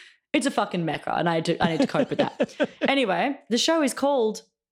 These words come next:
Speaker 1: Code Geass. And yes, it is one of my favorite shows. I love it.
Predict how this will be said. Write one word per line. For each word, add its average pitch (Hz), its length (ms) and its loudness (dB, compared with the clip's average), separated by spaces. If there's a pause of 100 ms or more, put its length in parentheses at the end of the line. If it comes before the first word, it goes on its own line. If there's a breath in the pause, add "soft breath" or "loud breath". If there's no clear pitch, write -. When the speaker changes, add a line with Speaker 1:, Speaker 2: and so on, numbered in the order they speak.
(120)
Speaker 1:
Code 226 280 2
Geass. 202 680 -2 (120)
And 202 160 2
yes, 320 240 2
it 226 80 -4
is 240 140 -2
one 220 100 2
of 208 60 0
my 190 120 0
favorite 160 380 -4
shows. 165 560 -2
I 156 60 2
love 160 180 -2
it. - 320 -2